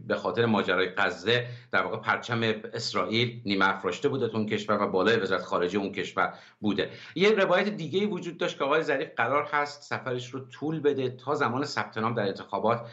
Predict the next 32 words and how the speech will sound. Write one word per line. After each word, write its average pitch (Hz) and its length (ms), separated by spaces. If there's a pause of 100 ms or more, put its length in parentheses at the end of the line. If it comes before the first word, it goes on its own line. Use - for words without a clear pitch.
(160)
تمام 123 380
بشه 107 220
و 98 80
کسی 123 280
نتونه 120 340
به 95 80
او 107 240 (180)
فشار 123 440
بیاره 110 240
که - 60
بیا 110 140
در 101 100
انتخابات 95 360
ثبت 104 340
نام 101 220
بکن. - 240 (160)
روایت 139 240
غالب 139 420
این 139 120
هست، 104 180
در 107 80
واقع 104 180
می‌گن 113 200
او 139 160
از 95 120
ایران 110 240 (180)
یه 139 120
جورایی 117 300
فرار 120 460
کرده 104 460 (240)
و 117 40
رفته. 113 480